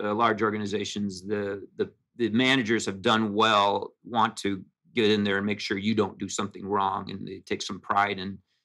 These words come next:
in reducing risk for the larger organization.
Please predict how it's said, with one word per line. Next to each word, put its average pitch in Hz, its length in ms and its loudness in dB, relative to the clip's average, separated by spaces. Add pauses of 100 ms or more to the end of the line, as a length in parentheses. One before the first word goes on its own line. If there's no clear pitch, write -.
(160)
in 104 100 2
reducing 107 460 0
risk 104 300 0
for 107 120 -6
the 98 80 -4
larger 101 360 0
organization. 92 720 -8